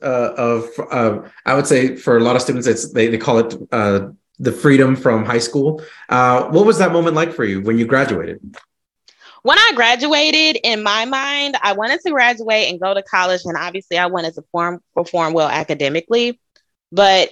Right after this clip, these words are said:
Speaker 2: in my mind, even though I did all those other extracurricular activities and had friends and, like, went to parties and stuff like that, I very much felt like a large part of my identi-, identity had to do with my academics.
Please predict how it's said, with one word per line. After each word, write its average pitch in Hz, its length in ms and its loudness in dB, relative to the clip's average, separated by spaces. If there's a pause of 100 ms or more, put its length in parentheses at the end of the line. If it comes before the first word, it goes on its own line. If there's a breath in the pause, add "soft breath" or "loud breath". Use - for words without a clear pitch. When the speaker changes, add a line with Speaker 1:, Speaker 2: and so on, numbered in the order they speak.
(120)
Speaker 2:
in 214 280 -2
my 226 320 0
mind, 165 840 -2 (400)
even 254 280 -4
though 220 100 4
I 180 120 4
did 185 140 2
all 180 100 2
those 170 180 -2
other 160 200 0
extracurricular 170 720 -4
activities 240 580 -4
and 180 80 -4
had 147 200 -6
friends 220 540 -2
and, 160 100 -2
like, 151 120 -2
went 151 140 -10
to - 80 -14
parties 196 380 -2
and 170 100 -8
stuff 170 240 -6
like 160 180 -4
that, 156 300 0 (560)
I 196 140 4
very 202 340 2
much 220 240 -4
felt 185 180 0
like 170 160 0
a 156 60 -2
large 147 380 -2
part 160 160 -2
of 156 100 -8
my 135 220 -4
identi-, 143 440 -12
identity 143 760 -12
had 147 260 -12
to - 80 -14
do 143 140 -12
with 135 120 -10
my 135 100 -10
academics. 117 640 -14